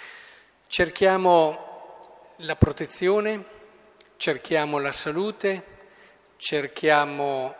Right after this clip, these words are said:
la fortuna, quando ad esempio si prega il Signore prima di un esame. Cerchiamo, oh,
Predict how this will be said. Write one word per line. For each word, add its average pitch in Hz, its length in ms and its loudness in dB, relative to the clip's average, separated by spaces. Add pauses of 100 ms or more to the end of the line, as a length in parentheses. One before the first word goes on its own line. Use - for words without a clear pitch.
(120)
la 139 160 -8
fortuna, 123 1000 -12 (2000)
quando 127 320 -10
ad 120 120 -10
esempio 135 360 -12
si - 160 -14
prega 139 300 -8
il 127 60 -14
Signore 139 400 -10
prima 135 320 -14
di 127 100 -16
un 127 140 -14
esame. 117 540 -16 (760)
Cerchiamo, 143 1300 -4
oh, - 240 -12